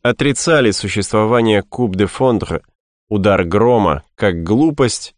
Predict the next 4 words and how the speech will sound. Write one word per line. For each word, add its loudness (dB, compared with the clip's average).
и 2
безвкусную 0
романтическую 0
выдумку. -4